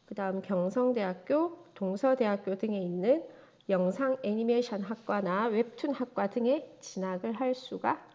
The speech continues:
있습니다. 자, 진학을 하게 되면 관련 전공에 대해서 좀 더 심도 깊은, 어, 공부를 할 수가 있게 되는 것이지요.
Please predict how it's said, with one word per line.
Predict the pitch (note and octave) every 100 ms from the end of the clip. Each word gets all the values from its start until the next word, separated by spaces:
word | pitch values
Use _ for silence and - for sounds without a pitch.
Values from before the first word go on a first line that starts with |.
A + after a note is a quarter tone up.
| -
있습니다. | - G#3 G3 F#3 F3+ - - _ - - - -
자, | A#3+
진학을 | A#3 A3+ B3 C#4+ D4
하게 | D#4+ D4
되면 | C#4+ C#4+ A#3 A#3 B3 E3+ - - -
관련 | - F#3+ A3 A#3+
전공에 | G3+ F3+ A3 A#3+
대해서 | G3 F#3 G3+
좀 | G3+ B3+ C4
더 | B3 C4
심도 | C4 B3 A3+ C4
깊은, | C#4 C#4 - D4+ D4+ - - - - _
어, | - G3
공부를 | F#3 G3 G#3 G#3+
할 | G#3+
수가 | A#3+ - G#3+
있게 | B3 - A3+ A#3+ C#4 -
되는 | F#3+ F3 G3
것이지요. | G3+ G#3+ - - F3 F3